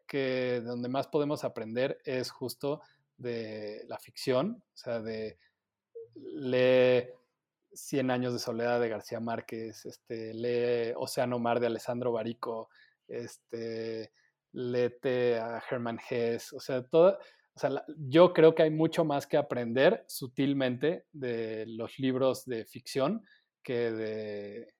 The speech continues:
que de un libro de non-fiction en donde alguien te dice el secreto de la vida, de cómo hacer las cosas con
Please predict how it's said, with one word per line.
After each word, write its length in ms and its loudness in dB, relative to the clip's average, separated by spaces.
que 100 -6
de 80 -2
un 140 -2
libro 240 0
de 80 -2
non-fiction 560 -6
en 80 -10
donde 280 -8
alguien 360 -2
te 100 -6
dice 260 -6
el 100 -4
secreto 500 -6
de 100 -6
la 100 -8
vida, 280 -8
de 100 -12
cómo 220 -12
hacer 180 -12
las 160 -8
cosas 340 -10
con 340 -12